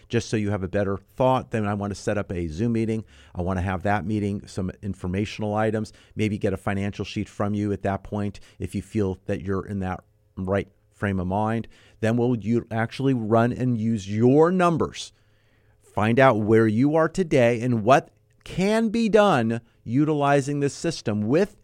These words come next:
your numbers and showing you the savings that you could achieve. Then it's all up to you. It's moving forward and saving money, eliminating debt.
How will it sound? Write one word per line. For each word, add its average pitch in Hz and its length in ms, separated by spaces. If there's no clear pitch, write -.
your 151 400
numbers 226 600
and 113 140
showing 147 480
you 113 140
the 123 100
savings 113 720
that 104 180
you 117 160
could 101 500
achieve. 113 720
Then 139 160
it's 170 100
all 170 180
up 165 140
to - 120
you. 202 320
It's 110 180
moving 135 280
forward 214 540
and 123 140
saving 180 480
money, 98 320
eliminating 185 680
debt. 208 340